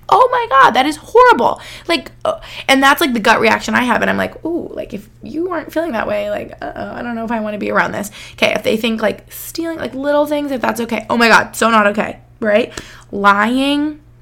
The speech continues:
being okay, continually lying to you. Mm-mm, mm-mm-mm. Even, like, the little things, I'm so sensitive to that 'cause I'm like, "Oh my gosh, no. If this person can lie to me about something so small,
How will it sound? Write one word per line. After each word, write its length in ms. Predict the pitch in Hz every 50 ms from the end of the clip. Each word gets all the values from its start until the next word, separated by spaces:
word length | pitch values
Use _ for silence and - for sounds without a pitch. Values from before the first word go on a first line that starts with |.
| - - - -
being 360 | - 294 285 294 302 302 302 294
okay, 540 | 294 294 - - 302 294 294 294 302 302
continually 680 | 294 - - 226 214 220 - 240 247 247 240 240 226 220
lying 340 | 214 208 202 208 214 214
to 120 | 214 - -
you. 680 | - 190 185 208 240 254 269 269 269 269 269 277 269 - - - - - - - - _ _ - -
Mm-mm, 720 | 226 220 - 233 233 214 208 202 190 185 190 196 202 214 - -
mm-mm-mm. 680 | 214 196 - - 190 - - 185 175 196 196 - - -
Even, 240 | - 247 254 233 285
like, 140 | 294 302 254
the 80 | 277 254
little 220 | 220 196 196 214
things, 200 | 214 202 196 196
I'm 200 | - 208 214 226
so 240 | 220 - - 196 196
sensitive 420 | 196 196 185 196 190 202 220 220 214
to 60 | 220
that 360 | 262 247 254 262 269 - - - - -
'cause 140 | - 226 233
I'm 220 | 214 196 202 202
like, 240 | 202 190 190 190 - -
"Oh 80 | 226 214
my 120 | 202 196
gosh, 280 | 202 180 175 - - -
no. 220 | 208 190 175 -
If 140 | - 214 196
this 120 | 220 226
person 300 | 220 - 285 - 320 311
can 160 | 285 294 254
lie 180 | 214 185 185 190
to 60 | 202
me 100 | 202 214
about 240 | 208 208 196 - -
something 360 | - 202 202 190 208 202 196
so 200 | 196 - 190 190
small, 520 | 196 196 - 202 190 175 170 180 214 220